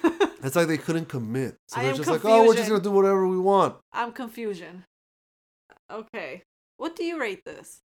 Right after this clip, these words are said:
Speaker 1: I rate this regular, regular popcorn.
Speaker 2: Yeah, regular as hell.
Speaker 1: Yeah, I, I think it has spots where it's good. I think that the main, the main guy that's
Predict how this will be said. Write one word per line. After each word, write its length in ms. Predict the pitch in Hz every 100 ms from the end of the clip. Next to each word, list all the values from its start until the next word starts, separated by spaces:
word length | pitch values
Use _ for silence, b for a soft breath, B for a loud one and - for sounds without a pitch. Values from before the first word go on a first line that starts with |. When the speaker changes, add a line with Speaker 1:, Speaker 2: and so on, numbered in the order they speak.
| _ _ _ -
Speaker 1:
I 100 | 151
rate 220 | 170 175
this 160 | 156
regular, 600 | 120 139 143 131 117 98 92 -
regular 300 | 123 123 113
popcorn. 460 | 113 104 101 90 -
Speaker 2:
Yeah, 220 | - 185 170
regular 380 | 185 180 175 165
as 180 | 147
hell. 300 | - - - _ _ _ _ _ _ _
Speaker 1:
Yeah, 240 | 143 147 127 -
I, 200 | 135 139 _ _ 135
I 80 |
think 240 | 135 170 185
it 60 |
has 200 | 165 165
spots 520 | 160 - 143 185 165 156
where 160 | 151
it's 140 | 120 -
good. 260 | - 147
I 120 | 151 135
think 240 | 160 160
that 180 | 170 165
the 80 | 123
main, 640 | 117 123 139 151 160 160 _ _ _ 110 -
the 200 | 120 117
main 300 | 120 139 175
guy 420 | 151 131 123 139 160
that's 220 | 123